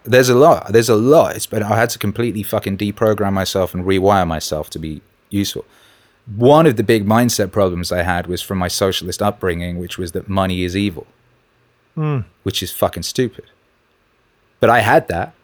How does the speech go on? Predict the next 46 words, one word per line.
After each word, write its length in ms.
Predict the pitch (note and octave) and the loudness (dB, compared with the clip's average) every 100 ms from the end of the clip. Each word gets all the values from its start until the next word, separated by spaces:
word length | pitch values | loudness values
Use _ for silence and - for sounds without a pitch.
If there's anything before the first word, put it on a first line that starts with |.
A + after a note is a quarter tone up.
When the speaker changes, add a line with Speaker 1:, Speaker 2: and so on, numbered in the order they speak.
| _ _ - | _ _ -4
Speaker 1:
And 100 | A#2 | 0
so 120 | D3+ | 4
I 80 | C#3 | 4
thought, 300 | - C#3+ C3 | 4 4 4
I, 260 | A#2 A2 A#2+ | 2 0 0
I 20 | |
had 160 | A2 C#3 | 0 0
this 100 | A#2 | 0
subconscious 600 | C3+ B2+ - A#2+ G#2+ G#2 | 2 2 0 -2 -2 0
thing 200 | A#2+ A2 | 0 2
that 100 | F#2 | 0
money 260 | G2+ B2 C#3+ | 0 2 2
was 180 | C#3 G#2 | 0 0
evil, 400 | F#2+ F#2+ G2 F#2+ | 0 0 0 0
money 240 | F#2+ G2+ | -2 -2
is 80 | G2+ | -2
the 60 | |
root 160 | G2+ G#2 | 0 0
of 80 | G2+ | 0
all 180 | G#2 F#2+ | 0 2
evil, 280 | F#2 F#2+ | 0 0
blah, 120 | F#2 F#2+ | -2 0
blah, 120 | G#2 | 2
blah, 120 | G2+ | 2
blah, 100 | G2+ | 0
blah. 240 | F2+ F#2 F#2 - - | -2 -2 -4 -10 -20
So 160 | - A#2 | 0 4
therefore, 420 | A#2 A#2 B2 A2 | 6 4 2 2
making 400 | G2+ B2 C#3+ A#2 | 4 4 4 2
money 260 | G#2+ G#2 G2 | 2 2 0
is 100 | F#2 | -2
evil, 320 | G2 F#2 F#2+ | -4 -2 -2
therefore 420 | G2+ G2+ - G2+ G2 | -2 -2 0 -2 0
getting 260 | A#2 G#2+ | 0 -2
paid 300 | - A2 G#2 | -2 0 0
for 100 | - | -2
what 100 | G#2 | -2
I 40 | G2+ | -2
was 120 | F2+ | 0
doing 240 | A2+ B2 | 0 0
was 140 | G2+ F2+ | 0 -2
evil. 220 | E2+ F2+ | -6 -6
So 160 | - | -2
I 20 | G2 | -2
would 140 | F#2+ | -2
constantly, 680 | - B2 - F#2+ G#2 F#2+ | -2 -2 -2 -6 -6 -6